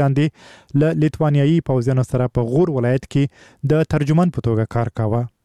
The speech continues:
د روان میلادي کال په لومړیو کې له خپل هیواده وتلو ته مجبور وسو او د دوه میاشتني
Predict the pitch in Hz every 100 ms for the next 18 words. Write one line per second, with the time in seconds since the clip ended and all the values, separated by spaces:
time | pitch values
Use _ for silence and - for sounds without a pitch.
0 | 123 127 123 120 123 120 117 127 131 123
1 | 123 120 120 160 147 - 151 - - -
2 | 147 151 - 190 185 139 147 151 143 156
3 | - _ - 139 - 196 143 117 117 101
4 | 107 110 - 120 113 _ _ - 165 170
5 | 151 147 139 135 - 131